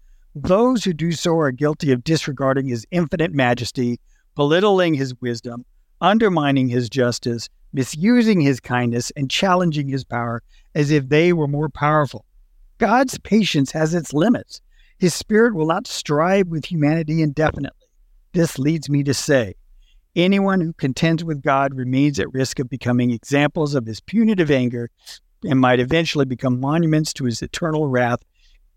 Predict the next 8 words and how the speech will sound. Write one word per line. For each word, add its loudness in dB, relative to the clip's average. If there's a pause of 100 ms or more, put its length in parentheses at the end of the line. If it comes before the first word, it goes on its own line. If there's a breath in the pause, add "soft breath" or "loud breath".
if -2
they 2
persist 0
in -4
opposing 2
his 0
merciful -2
attempts -2